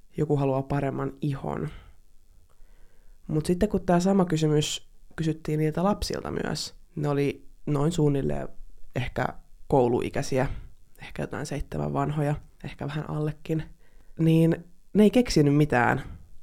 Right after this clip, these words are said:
asiaa, mitä ne haluaisi muuttaa omassa kropassaan. Mutta kyllä sieltä tuli myös vastauksia. Joku halusi yhtä nopeat jalat kuin gepardilla. Joku halusi,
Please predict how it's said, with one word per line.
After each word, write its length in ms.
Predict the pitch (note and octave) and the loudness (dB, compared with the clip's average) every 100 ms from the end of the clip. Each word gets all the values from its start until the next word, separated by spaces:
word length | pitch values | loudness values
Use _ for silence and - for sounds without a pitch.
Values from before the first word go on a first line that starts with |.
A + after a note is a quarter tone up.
| - - | -6 -2
asiaa, 500 | D3 - - B2+ C#3+ | -2 -2 -2 0 0
mitä 200 | - A#2+ | -2 -2
ne 60 | C3 | -2
haluaisi 360 | D3 C3+ C#3+ | -2 -2 0
muuttaa 440 | D3+ C#3 - G2+ B2 | 0 0 -2 -2 -2
omassa 320 | C3 D3 C#3+ | -4 -6 -8
kropassaan. 720 | - C#3 C#3 - - C3 D3 - - - - | -6 -4 -4 -6 -4 -4 -4 -6 -16 -12 -6
Mutta 240 | D#3+ E3+ | 0 2
kyllä 200 | F3 F3+ | 6 6
sieltä 260 | F3+ F3+ F3 | 6 2 2
tuli 200 | F3+ E3 | 4 4
myös 200 | D#3+ D#3+ | 4 2
vastauksia. 680 | D3+ - - - - - - - - - - | 0 -2 -6 -6 -6 -6 -6 -10 -16 -20 2
Joku 240 | F3+ F3+ E3 | 4 8 8
halusi 440 | D#3 D3+ D3 - F3+ | 8 6 2 0 2
yhtä 280 | F3 E3 | 4 4
nopeat 460 | D3+ C#3 D3 C#3+ C#3+ | 2 2 2 0 2
jalat 380 | D3+ D3+ C3+ - | 4 4 2 -2
kuin 340 | - A2 B2+ - - - - - | -4 -2 -4 -6 -16 -20 -20 2
gepardilla. 840 | D#3+ D3 C3 B2 - - G1+ F2 C#3+ - - - D#3+ | 4 6 4 2 0 -4 -2 -2 -2 -8 -16 -8 0
Joku 300 | D#3 D3+ D3 | 0 2 2
halusi, 460 | C#3+ C#3 C#3+ - | 2 0 -2 -4